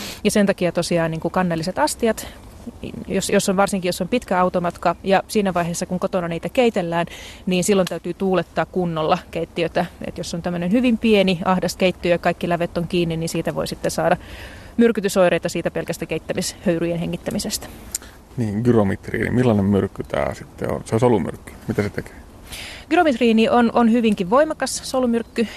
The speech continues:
Speaker 1: ja, tota, ja se aiheuttaa, mikäli niin kun esimerkiksi korvasientä raakana sitten tulisi syöneeksi, niin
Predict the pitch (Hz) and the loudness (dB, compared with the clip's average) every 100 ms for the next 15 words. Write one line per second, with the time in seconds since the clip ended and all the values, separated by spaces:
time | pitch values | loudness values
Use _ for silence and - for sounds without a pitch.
0 | - 220 208 196 202 190 185 196 196 190 | -4 -2 0 -2 2 2 2 2 0 0
1 | 208 - 226 220 202 - 190 185 180 240 | 0 2 4 4 2 0 2 4 4 4
2 | 262 196 175 175 180 180 175 180 190 175 | 4 2 0 -2 0 -2 0 -2 0 -2
3 | 170 180 - 190 180 180 165 180 185 175 | -4 -6 0 0 0 -2 -2 0 2 2
4 | 175 165 170 - 180 - 185 175 143 - | 0 -4 -6 -2 -4 -4 -4 -4 -4 0
5 | 214 240 247 302 - - - - - 202 | 2 2 0 -2 -4 -12 -14 -10 2 6
6 | 196 190 185 | 6 4 2